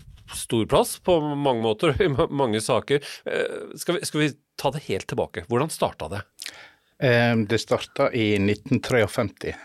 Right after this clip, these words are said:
Speaker 2: Før det så hadde jo nettopp vært krig. Det var stor vareknapphet, som antagelig er den viktigste grunnen til at det ble veldig nødvendig med et forbrukerråd. Men det var også ting,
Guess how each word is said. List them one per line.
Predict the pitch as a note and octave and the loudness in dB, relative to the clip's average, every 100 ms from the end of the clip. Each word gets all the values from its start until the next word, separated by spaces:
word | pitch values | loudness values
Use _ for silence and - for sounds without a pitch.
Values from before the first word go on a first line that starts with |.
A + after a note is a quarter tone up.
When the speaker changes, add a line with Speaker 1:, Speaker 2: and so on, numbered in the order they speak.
| - | -20
Speaker 2:
Før | - - D3 G2+ G2+ | -12 0 2 2 0
det | G#2+ - | -2 0
så | - C3+ B2 G2 F#2+ - _ - - - - | -2 0 2 2 0 -6 _ -20 -20 -14 -2
hadde | E3 A3 | 2 6
jo | D#3 C3 | 6 6
nettopp | C3 C3 B2+ F#2+ | 4 2 0 2
vært | G2+ - - - - - | 0 0 -10 -10 -8 -2
krig. | C#3+ F3 A#3 - - - - - - - - - | 2 2 2 -8 -18 -16 -16 -18 -20 -20 -10 0
Det | A2 | 2
var | |
stor | A2 - C#3 A#2 - _ - | 2 2 2 2 -2 _ -12
vareknapphet, | A#2 A2 G2+ C#3+ C3+ - B2+ - - - _ - - - - - | 0 2 2 -2 -2 0 -2 -2 -20 -20 _ -20 -20 -20 -20 -4
som | - A#2+ - - | 0 0 0 -4
antagelig | B2+ - B2+ G#2+ A#2 | 0 4 4 6 4
er | |
den | G#2+ G2 _ - | 4 0 _ -12
viktigste | G#2+ A2 - B2 A2 - F#2+ | -4 -4 -2 0 0 -2 -2
grunnen | G#2+ C#3 G#3 G3+ | 2 4 2 2
til | A#2+ G#2+ | -2 -2
at | - | -6
det | G#2+ G#2 | -6 -4
ble | G#2 F#2 | -2 -2
veldig | F#2 F#2+ G2+ F#2+ | -2 -4 -4 -4
nødvendig | G2 A2+ G2 F#2+ A2 | -2 0 0 -2 -4
med | G#2+ F#2+ | -4 -4
et | F2+ | -8
forbrukerråd. | - G2+ A#2+ A#2+ G2+ G#2+ G3 - _ _ - - - - | -8 -2 -2 0 0 0 -4 -12 _ _ -16 -14 -12 0
Men | D3 | 2
det | E3 | 4
var | G3+ | 4
også | G#3 - C#3+ B2 A#2 G#2 | 2 2 4 6 4 0
ting, | - E3+ D3 G2+ | 0 2 2 0